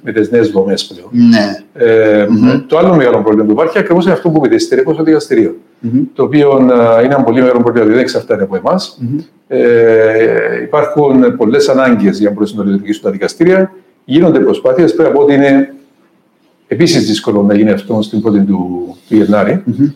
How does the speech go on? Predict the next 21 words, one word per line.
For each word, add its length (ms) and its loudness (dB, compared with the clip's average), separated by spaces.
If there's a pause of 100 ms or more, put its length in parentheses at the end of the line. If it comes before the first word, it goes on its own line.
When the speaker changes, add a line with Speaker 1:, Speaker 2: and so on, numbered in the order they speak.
(320)
Speaker 1:
Ε, 800 2
η 40 0
παράταση 380 2
του 60 0
χρόνου 180 0
θα 80 0
μας 100 2
δώσει 160 0
την, 300 2
την, 440 2
την 100 0
ευχέρεια 460 0
να 100 2
μπορέσουμε 440 0
να 360 2
έχουμε 260 -2
και 340 2 (100)
το 80 -8
κατάλληλο 400 0
προσωπικό. 540 -2
Speaker 2:
Ναι. 300 -2